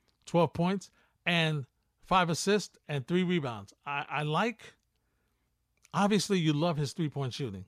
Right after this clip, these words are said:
even though he was two of six today. But defensively, you like his foot movement, you like his position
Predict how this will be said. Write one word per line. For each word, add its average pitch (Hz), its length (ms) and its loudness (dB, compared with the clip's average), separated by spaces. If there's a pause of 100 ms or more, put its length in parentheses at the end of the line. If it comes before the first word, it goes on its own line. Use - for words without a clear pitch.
(340)
even 143 180 -6
though 135 80 -2
he 127 140 -4
was 113 140 -10
two - 160 -4
of 110 80 -6
six - 260 -8
today. 107 400 -12 (1600)
But 156 140 -4
defensively, 143 840 -4 (2000)
you 151 100 2
like 190 280 2
his 180 180 0
foot 214 260 2
movement, 196 400 0
you 151 100 -2
like 170 220 -2
his 156 160 0
position 175 760 0